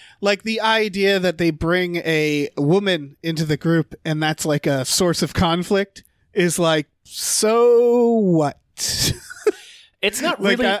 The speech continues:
Speaker 1: I
Speaker 2: in, in the movies. It, the, the, like, maybe the only thing I'll say in the movie's defense, but in the movie's defense, it's not r-, it's not the fact that she's a woman that's the conflict. Like, they're,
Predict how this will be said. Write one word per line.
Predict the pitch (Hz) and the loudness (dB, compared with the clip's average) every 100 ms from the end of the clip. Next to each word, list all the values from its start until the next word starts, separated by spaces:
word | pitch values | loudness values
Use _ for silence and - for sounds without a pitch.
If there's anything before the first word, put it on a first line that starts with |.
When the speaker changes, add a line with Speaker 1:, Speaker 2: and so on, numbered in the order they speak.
| - | -6
Speaker 1:
I | 175 180 | -14 -4
Speaker 2:
in, | 190 | -2
in | 226 190 | 0 0
the | 202 | 0
movies. | 196 262 247 - - | 0 0 0 -2 -6
It, | 156 156 147 | -8 -8 -2
the, | 143 | -2
the, | 135 127 160 | 0 -2 -4
like, | - | -2
maybe | 170 165 | -2 0
the | 139 | 0
only | 147 | -2
thing | 135 131 | -2 -2
I'll | 113 | -2
say | - 120 | 0 0
in | 107 | -2
the | 101 | -2
movie's | 101 95 - | -4 -4 -6
defense, | 98 - - - - - | -6 -8 -8 -12 -12 -6
but | 127 139 | -4 -2
in | |
the | 156 | 0
movie's | 185 202 - | -2 -2 -2
defense, | 170 165 147 - | 0 0 0 -2
it's | 147 - | -4 -2
not | 208 151 | -4 -6
r-, | 120 131 165 | -10 -8 -4
it's | 143 | -2
not | 190 220 | -2 -2
the | 202 | -2
fact | 180 165 | -2 -2
that | 147 | -2
she's | - 131 | -4 -2
a | 117 | -2
woman | 101 117 131 120 107 | -2 0 0 0 0
that's | 101 - | -2 -4
the | 101 | -6
conflict. | - - 113 110 - 110 92 - | -4 -2 -2 -2 -4 -4 -4 -2
Like, | 110 107 | -4 -2
they're, | 127 113 | -2 -2